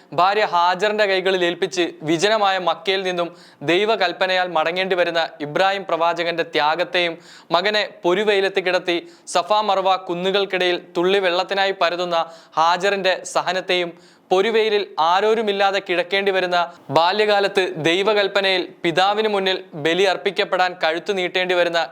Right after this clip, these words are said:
ഇസ്മായിലിന്റെ സമർപ്പണത്തെയും സ്മരിക്കുന്ന വേളയിൽ ഫലസ്തീനിലെ കുഞ്ഞുമക്കളും പിതാക്കളും മാതാക്കളും സഹനത്തിന്റെയും ത്യാഗത്തിന്റെയും നേർ സാക്ഷ്യമായിട്ടാണ് ഇന്ന് ലോകത്തിന് മുന്നിലുള്ളത്. ഓർമ്മ വെച്ച കാലം മുതൽ മർദ്ദനങ്ങളും പീഡനങ്ങളും വകവെക്കാതെ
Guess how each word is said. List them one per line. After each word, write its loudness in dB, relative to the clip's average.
ഇസ്മായിലിന്റെ -2
സമർപ്പണത്തെയും -2
സ്മരിക്കുന്ന -2
വേളയിൽ 0
ഫലസ്തീനിലെ -2
കുഞ്ഞുമക്കളും -2
പിതാക്കളും 0
മാതാക്കളും 0
സഹനത്തിന്റെയും 0
ത്യാഗത്തിന്റെയും 0
നേർ 2
സാക്ഷ്യമായിട്ടാണ് 0
ഇന്ന് 0
ലോകത്തിന് 0
മുന്നിലുള്ളത്. -4
ഓർമ്മ 2
വെച്ച 2
കാലം 2
മുതൽ 0
മർദ്ദനങ്ങളും 0
പീഡനങ്ങളും 0
വകവെക്കാതെ 0